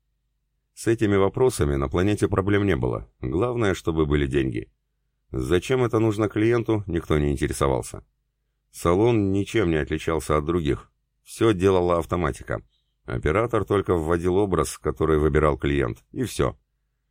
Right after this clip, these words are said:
Как только закончили с изменением лица, наступило время заказать документы под новый образ.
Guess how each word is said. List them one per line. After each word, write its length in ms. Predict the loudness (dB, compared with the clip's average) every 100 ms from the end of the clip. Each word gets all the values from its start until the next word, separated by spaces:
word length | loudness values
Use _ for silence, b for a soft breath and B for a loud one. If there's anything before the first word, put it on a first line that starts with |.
| _
Как 200 | -2 0
только 300 | 2 2 2
закончили 540 | -2 0 -2 0 -2 0
с 120 | -2
изменением 520 | 0 2 2 2 0
лица, 420 | -2 0 -2 -2 _ _ _
наступило 560 | -4 -2 0 2 4 4
время 240 | 4 2
заказать 440 | 2 0 2 2 0
документы 580 | 0 2 2 2 0 0
под 180 | 0
новый 260 | 0 0 0
образ. 380 | 0 -2 -6